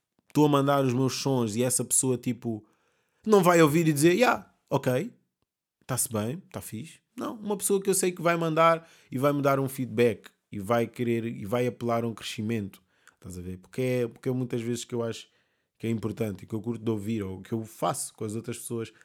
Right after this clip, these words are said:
quando me mostram músicas delas. Ou tento fazer é tipo, bro, o que eu puder ajudar, o que eu puder dar-te um feedback para te motivar, para te sentires mais, hum, f-, mais energia, mais capaz, whatever, tipo, é isso que vamos tentar fazer, porque o mundo é assim, bro, tipo,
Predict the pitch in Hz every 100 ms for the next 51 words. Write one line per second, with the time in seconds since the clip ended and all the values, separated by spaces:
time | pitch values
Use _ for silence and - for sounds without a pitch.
0 | _ 113 110 113 117 - 113 113 107 104
1 | 101 104 110 123 _ _ _ _ _ _
2 | _ _ 117 113 120 120 - 104 104 110
3 | 113 - 113 139 139 151 98 92 - 101
4 | 139 135 127 120 123 120 101 98 113 117
5 | 101 107 101 107 101 107 104 104 - 104
6 | 98 104 107 - 110 - 117 143 135 131
7 | 101 107 110 104 _ - _ - 117 -
8 | 120 117 107 110 107 - - - _ -
9 | 156 110 107 92 - - - 107 104 95
10 | 92 107 107 101 90 110 107 101 101 -
11 | 104 - 101 104 98 104 113 135 - -
12 | _ _ _ _ _ _ _ - 127 151
13 | - - 135 143 - 139 143 135 131 143
14 | 139 120 123 127 151 160 135 - - 120
15 | 110 87 87 - 104